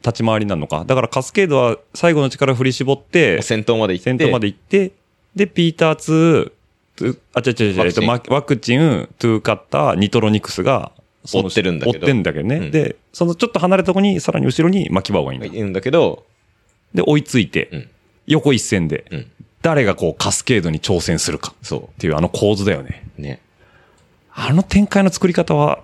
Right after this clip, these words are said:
Speaker 1: 熱いね。
Speaker 2: なんかもう王道なんだけど、
Speaker 1: うん。
Speaker 2: うまいっていう。
Speaker 1: うまいよね。で、ま-、また勘介がそこで覚醒してね、
Speaker 2: うん。
Speaker 1: 立ち上がるんだよね。
Speaker 2: そう。
Speaker 1: 牧場の上でね。
Speaker 2: そう。
Speaker 1: で、坂を登ってるからって、手綱を上に引っ張り出すっていうね。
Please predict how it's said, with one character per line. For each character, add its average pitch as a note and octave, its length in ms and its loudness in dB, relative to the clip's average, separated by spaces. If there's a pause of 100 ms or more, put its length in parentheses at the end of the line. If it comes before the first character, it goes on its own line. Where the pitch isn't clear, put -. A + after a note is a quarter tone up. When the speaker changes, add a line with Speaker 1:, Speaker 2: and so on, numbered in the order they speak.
Speaker 1:
熱 - 340 0
い G#2 80 4
ね。 C#2 580 -6
Speaker 2:
な C#2 60 -10
ん C2+ 40 -10
か C2+ 100 -10
も G2+ 160 2
う C3+ 40 4
王 C#3 40 0
道 C#3 180 2
な C#3 120 0
ん G2+ 60 -4
だ D#2 100 -2
け C#2 100 -6
ど、 A1+ 240 -6
Speaker 1:
う F2+ 60 0
ん。 C#2+ 320 -2 (180)
Speaker 2:
う D#2+ 80 -4
ま D#2+ 160 2
い B1+ 40 -4
っ A1 60 -12
て - 220 -12
い E2+ 40 0
う。 F#2 40 4
Speaker 1:
う F2+ 40 4
ま F2+ 220 2
い C#2+ 120 -8
よ C2+ 160 -12
ね。 C#2+ 300 -12 (840)
で、 D3 320 4
ま-、 C#3+ 400 2
ま C3+ 160 0
た E3 100 -2
勘 F3 280 2
介 A#2 200 -4
が F2 60 -10
そ A2+ 100 -2
こ A2+ 80 4
で G#2+ 60 4
覚 - 280 -6
醒 C#3+ 180 2
し - 60 -6
て C#3 120 2
ね、 C3+ 240 -2
Speaker 2:
う D#2 40 -8
ん。 A#2+ 180 -10 (640)
Speaker 1:
立 D#3 140 0
ち - 140 0
上 G3+ 80 2
が G3 120 2
る D3 100 4
ん F2+ 40 0
だ D#2+ 80 2
よ C#2 60 0
ね。 C2+ 120 -6
Speaker 2:
そ - 320 -8 (520)
う。 G#2 60 -6
Speaker 1:
牧 G2+ 160 -2
場 F#2 180 2
の D#2+ 80 -2
上 D#2+ 100 0
で C#2 100 -4
ね。 B1+ 200 -12
Speaker 2:
そ C2+ 140 -14 (960)
う。 D#2 40 -12
Speaker 1:
で、 D2+ 80 -8
坂 - 280 0
を F2 80 2
登 E2 220 2
っ - 40 -16
て - 120 -4
る E2 60 0
か C#2+ 100 -4
ら C2+ 60 -8
っ - 20 -14
て、 - 300 -8
手 - 200 -4
綱 D#3 180 2
を G2 140 2
上 C#3+ 160 6
に F#3 120 4
引 E3 100 2
っ - 60 -8
張 D#3 100 4
り C#3+ 60 2
出 - 100 0
す - 200 -12
っ - 20 -20
て - 100 -4
い C#2 40 0
う C2 60 -4
ね。 C2+ 100 -4